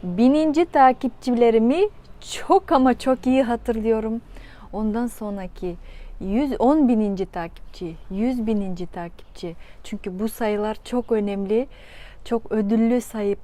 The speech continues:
sayılar olduğu için artık böyle bakıyorsun, saatin cebesine baktığın gibi, saate baktığın gibi, "Aa, kim olacak acaba yüz bininci takipçi?" diye. Şimdi de bir milyonuncu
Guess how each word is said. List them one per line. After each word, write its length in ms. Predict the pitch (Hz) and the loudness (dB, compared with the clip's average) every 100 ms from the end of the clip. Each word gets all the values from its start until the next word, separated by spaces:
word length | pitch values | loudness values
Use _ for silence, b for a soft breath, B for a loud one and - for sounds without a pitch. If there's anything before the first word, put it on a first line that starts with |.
| - | -10
sayılar 480 | - 214 202 196 196 | -6 -2 0 0 -2
olduğu 320 | 196 196 240 | -2 -2 0
için 440 | 226 - - 220 233 - - - | 0 -2 -4 -4 -6 -14 -14 -8
artık 420 | 202 - 247 - | -8 -4 -6 -4
böyle 360 | 208 208 208 | -2 0 0
bakıyorsun, 720 | 185 208 - 240 214 - 214 220 - | -4 -6 -4 -4 -4 -6 -6 -6 -12
saatin 600 | - 214 202 - 226 220 | -14 -10 -10 -6 -4 -2
cebesine 560 | 196 190 190 - 208 | -4 -6 -8 -8 -8
baktığın 440 | 185 190 - 202 196 | -8 -10 -8 -6 -6
gibi, 200 | 190 208 | -6 -8
saate 480 | - 202 202 226 196 | -8 -8 -6 -6 -6
baktığın 420 | 185 - 190 180 | -8 -12 -12 -8
gibi, 260 | 180 214 247 B B B B | -6 -6 -8 B B B B
"Aa, 280 | - 214 220 202 - | -8 -6 -6 -10 -16
kim 220 | - 269 | -4 0
olacak 480 | 302 254 208 185 - | 2 2 0 -6 -8
acaba 440 | 185 196 185 175 170 - - | -8 -8 -6 -4 -4 -4 -2
yüz 260 | 202 185 | -2 -2
bininci 380 | 190 180 175 175 | -2 -2 -4 -4
takipçi?" 640 | - 175 170 - - 165 | -2 -4 -4 -6 -6 -6
diye. 240 | 160 156 160 B B B B B | -6 -8 -8 B B B B B
Şimdi 460 | - 233 220 208 196 | -2 0 0 0 -2
de 180 | 226 277 b b b b 190 | -4 -6 b b b b -6
bir 380 | 185 214 247 | 0 0 2
milyonuncu 800 | 220 208 196 196 196 196 180 214 | 0 0 0 -4 -4 -6 -4 -6